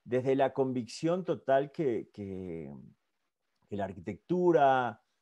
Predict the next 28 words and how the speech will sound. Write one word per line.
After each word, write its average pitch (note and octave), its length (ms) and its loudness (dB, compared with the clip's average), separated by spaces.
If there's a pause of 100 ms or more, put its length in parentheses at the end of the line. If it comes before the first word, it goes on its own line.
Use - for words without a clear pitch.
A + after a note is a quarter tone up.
(640)
es C#3 180 -4
una F3 220 -2
práctica, D#3+ 1040 2
eh, F#2+ 640 -8
matérica, A#2+ 760 0
es A#2 100 -4
una G#2+ 180 -8
práctica A2+ 380 -8
material C3 800 -2
de A2+ 160 -2
un A#2+ 180 -4
oficio, D3 640 -6
pero G#2+ 140 -6
también D3 240 -4
es E3 80 -8
una C3 180 -6
práctica B2+ 500 -4
cultural A#2 500 -2
donde G#2+ 480 -2 (240)
no B2+ 260 0
hay, C#3+ 380 0 (380)
eh, G#2 520 0
un A#2+ 160 -6
solo B2 240 -2
discurso, A#2 640 -6
por F#2+ 140 -8
supuesto. C3 800 -4 (560)
Sí G#3+ 480 -2